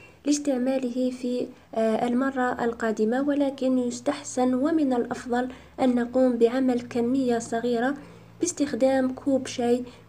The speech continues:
من الماء بملعقة صغيرة من لبان الذكر، يكفي لمدة أسبوع ككريم وتونر كذلك للوجه. وإذا كان يعني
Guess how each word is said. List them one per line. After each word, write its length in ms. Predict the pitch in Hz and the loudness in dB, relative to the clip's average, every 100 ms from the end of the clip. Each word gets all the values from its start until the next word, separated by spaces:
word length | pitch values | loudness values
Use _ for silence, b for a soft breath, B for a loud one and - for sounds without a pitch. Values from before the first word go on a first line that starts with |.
| - | 2
من 220 | 302 294 | 6 6
الماء 540 | 254 233 247 262 - - | 6 2 2 0 -2 -4
بملعقة 800 | 226 247 277 247 240 247 247 254 B B B | 0 2 2 0 -2 2 2 0 B B B
صغيرة 640 | - 233 247 262 247 247 | -2 2 2 2 2 0
من 200 | 240 226 | 0 2
لبان 560 | 226 220 254 269 254 - | 2 2 2 0 0 -4
الذكر، 460 | 220 214 233 285 294 B B | -4 -4 0 -2 -2 B B
يكفي 420 | 302 330 - 262 254 | 0 0 -2 0 4
لمدة 440 | 233 269 254 233 - | 4 4 2 0 -2
أسبوع 440 | 220 226 247 262 262 | -8 -2 4 4 2
ككريم 640 | - 233 233 254 269 269 | -6 -4 0 2 2 0
وتونر 680 | 226 226 226 262 254 247 240 | 0 -2 -2 -2 -2 -2 -6
كذلك 540 | - 220 226 220 277 - B B B | -6 -4 -2 0 -2 -6 B B B
للوجه. 500 | 247 226 233 262 294 294 B B 294 | 4 6 4 2 0 -4 B B -2
وإذا 300 | - 285 277 | 2 2 0
كان 600 | 277 285 269 262 262 247 | -2 -2 0 0 0 0
يعني 340 | 233 247 240 | 2 2 0